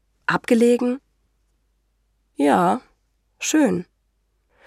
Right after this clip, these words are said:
Ich denke, dass ich hier gut werde arbeiten können.“ Produkt tritt kurz ans Fenster, schaut hinaus. „Hört man viel von der Straße?“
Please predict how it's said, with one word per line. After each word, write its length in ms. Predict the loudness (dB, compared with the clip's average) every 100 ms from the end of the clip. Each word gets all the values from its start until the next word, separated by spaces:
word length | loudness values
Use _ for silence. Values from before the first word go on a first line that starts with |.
| -20 -20 _
Ich 260 | -6 -6 -2
denke, 460 | 2 2 0 -2
dass 240 | 0 -2 -2
ich 120 | -4
hier 180 | -2 -2
gut 260 | -2 -2
werde 220 | -2 0 0
arbeiten 440 | -2 -2 -4 -6
können.“ 380 | -6 -6 -6 -8 _ _ _ _ _ _ _ _ _ _ _ _ _ _
Produkt 560 | -6 0 0 0 -12
tritt 280 | -6 -6 -6
kurz 260 | -4 -4 -2
ans 180 | -4 -2
Fenster, 560 | -2 -2 -4 -8 -10 -16 _ _ _ -6
schaut 260 | -2 -2
hinaus. 500 | 0 0 -2 -4 -8 -12 _ _ _ _ _ _ _ _ _ _
„Hört 280 | 0 0 2
man 160 | 0
viel 240 | 0 -4 -2
von 160 | -2
der 80 | -2
Straße?“ 560 | -2 -4 -4 -4 -6